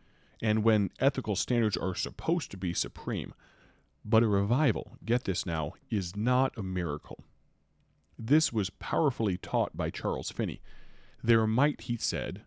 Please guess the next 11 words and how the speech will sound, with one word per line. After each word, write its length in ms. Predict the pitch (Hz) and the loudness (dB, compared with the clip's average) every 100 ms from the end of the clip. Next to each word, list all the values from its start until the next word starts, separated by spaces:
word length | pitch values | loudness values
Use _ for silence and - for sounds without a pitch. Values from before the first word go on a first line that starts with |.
| - | -10
be 180 | 110 110 | -2 0
a 80 | 95 | 0
miracle 600 | 92 107 131 127 98 82 | 2 2 2 0 -4 -4
among 520 | - 92 98 110 120 110 | -4 -2 0 0 0 -2
its 240 | 92 - | -4 -4
antecedent 720 | - 113 104 - 113 92 - | -6 -4 -2 -4 -4 -6 -10
causes, 720 | - - 80 85 101 139 - - - | -10 -4 -2 -2 -2 -2 -6 -12 -6
and 320 | 143 175 170 | 0 2 2
there 140 | 139 123 | 0 0
might 280 | 110 101 95 | 0 -2 -4
not. 460 | 98 95 - - | -4 -4 -4 -10